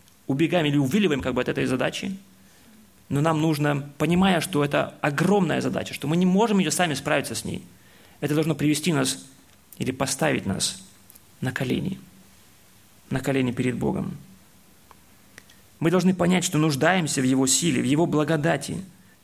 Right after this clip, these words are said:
которая бы в первую очередь действовала бы в нас самих, чтобы она изменяла нас, чтобы и мы впоследствии могли помогать нашим женам, могли вести их в этом процессе освящения. Итак, чтобы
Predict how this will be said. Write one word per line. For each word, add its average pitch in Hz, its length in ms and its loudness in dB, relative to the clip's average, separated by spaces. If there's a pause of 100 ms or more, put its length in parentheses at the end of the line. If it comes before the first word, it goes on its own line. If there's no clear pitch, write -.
которая 160 300 0
бы 151 100 0
в 147 80 -6
первую 185 240 2
очередь 156 420 -2
действовала 165 460 0
бы 135 100 0
в 123 140 -2
нас 160 260 2
самих, 147 580 0 (440)
чтобы 165 300 0
она 180 140 2
изменяла 175 640 2
нас, 165 640 0 (500)
чтобы 147 260 -2
и 135 80 0
мы 190 180 4
впоследствии 143 560 -2
могли 131 460 0 (480)
помогать 131 480 0 (100)
нашим 170 400 0
женам, 127 420 0 (540)
могли 120 300 -2
вести 131 480 0
их - 180 -8 (140)
в - 120 -18
этом - 220 -6
процессе - 380 -6
освящения. - 560 -4 (1600)
Итак, 143 220 0
чтобы 135 420 -2